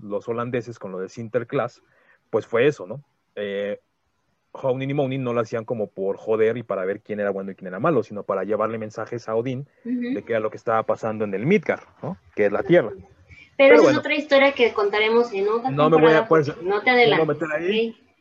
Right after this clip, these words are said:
Speaker 2: ¿ok?
Speaker 1: Nada más quería dar el, el, el
Speaker 2: Ajá.
Speaker 1: preámbulo, porque si no, la especialista me va a ahorcar. Ahora, otra tradición común es decorar las casas con cabras. Nosotros lo hacemos con renos,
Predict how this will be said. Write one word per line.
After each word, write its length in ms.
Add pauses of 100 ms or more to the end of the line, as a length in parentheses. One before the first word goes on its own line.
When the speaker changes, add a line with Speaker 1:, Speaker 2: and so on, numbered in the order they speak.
(140)
Speaker 2:
¿ok? 80
Speaker 1:
Nada 140
más 160
quería 200
dar 200
el, 160
el, 400
el 180
Speaker 2:
Ajá. 80
Speaker 1:
preámbulo, 400
porque 460
si 120
no, 420
la 680
especialista 560
me 100
va 120
a 20
ahorcar. 340 (680)
Ahora, 360 (1120)
otra 460
tradición 540
común 420 (520)
es 120
decorar 320
las 180
casas 320
con 220 (100)
cabras. 720 (400)
Nosotros 220
lo 40
hacemos 300
con 180
renos, 500